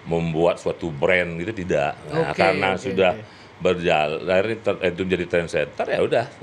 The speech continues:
Speaker 1: Tiang akhirnya kita sekalian aja buatkan,
Speaker 2: Hmm.
Speaker 1: buatkan hak cipta merchandise dan, dan silakan su-, saudara-saudara yang, eh,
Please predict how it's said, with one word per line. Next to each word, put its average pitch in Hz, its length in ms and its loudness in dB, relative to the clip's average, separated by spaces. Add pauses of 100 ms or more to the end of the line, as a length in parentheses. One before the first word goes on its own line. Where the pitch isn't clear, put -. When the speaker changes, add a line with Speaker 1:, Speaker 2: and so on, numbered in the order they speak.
Speaker 1:
Tiang 92 340 0 (440)
akhirnya 82 520 0 (300)
kita 76 580 0 (480)
sekalian 85 400 0
aja 147 240 -4 (180)
buatkan, 165 460 0
Speaker 2:
Hmm. - 80 -14 (300)
Speaker 1:
buatkan 90 340 2
hak 87 220 0
cipta 90 320 0
merchandise 87 580 0
dan, 85 180 -2 (280)
dan 80 420 -2 (200)
silakan 120 640 -2
su-, 101 260 -6
saudara-saudara 82 580 0
yang, 82 180 0 (640)
eh, 73 380 2